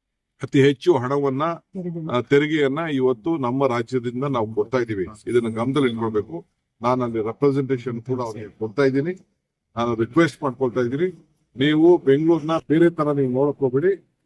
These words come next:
Speaker 1: ರಾಷ್ಟ್ರೀಯ ಕ್ಯಾಪಿಟಲ್ ತರ ಯಾವ ರೀತಿ ಗಮನಿಸ್ತೀರಿ, ದೊಡ್ಡ ದೊಡ್ಡ ಸಿಟಿಗೆ ಈಗ ಅಹಮದಾಬಾದ್ ಅಲ್ಲಿ ಟ್ವೆಂಟಿ ಪರ್ಸೆಂಟ್ ಕೊಟ್ಟಿದ್ದಾರೆ ಶೇರ್, ನಮ್ಮಲ್ಲಿ ಬರೀ ಟೆನ್ ಪರ್ಸೆಂಟ್ ಕೊಟ್ಟಿದ್ದಾರೆ. ಇವೆಲ್ಲ ದಾಖಲೆ ಇದೆ. So ನಾನ್ ರಾಜಕಾರಣ ಮಾಡಕ್ ನನ್ಗೆ ಇಷ್ಟ ಇಲ್ಲ, ಅವಶ್ಯಕತೆನೂ ಇಲ್ಲ ರಾಜಕಾರಣ ಮಾಡೋದು.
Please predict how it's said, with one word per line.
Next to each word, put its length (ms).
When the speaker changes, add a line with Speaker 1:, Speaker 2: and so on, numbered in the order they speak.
Speaker 1:
ರಾಷ್ಟ್ರೀಯ 640
ಕ್ಯಾಪಿಟಲ್ 580
ತರ 200
ಯಾವ 240
ರೀತಿ 200
ಗಮನಿಸ್ತೀರಿ, 640
ದೊಡ್ಡ 200
ದೊಡ್ಡ 160
ಸಿಟಿಗೆ 580
ಈಗ 100
ಅಹಮದಾಬಾದ್ 600
ಅಲ್ಲಿ 160
ಟ್ವೆಂಟಿ 280
ಪರ್ಸೆಂಟ್ 380
ಕೊಟ್ಟಿದ್ದಾರೆ 460
ಶೇರ್, 260
ನಮ್ಮಲ್ಲಿ 380
ಬರೀ 220
ಟೆನ್ 300
ಪರ್ಸೆಂಟ್ 320
ಕೊಟ್ಟಿದ್ದಾರೆ. 800
ಇವೆಲ್ಲ 240
ದಾಖಲೆ 520
ಇದೆ. 340
So 140
ನಾನ್ 240
ರಾಜಕಾರಣ 400
ಮಾಡಕ್ 360
ನನ್ಗೆ 180
ಇಷ್ಟ 180
ಇಲ್ಲ, 220
ಅವಶ್ಯಕತೆನೂ 800
ಇಲ್ಲ 160
ರಾಜಕಾರಣ 400
ಮಾಡೋದು. 360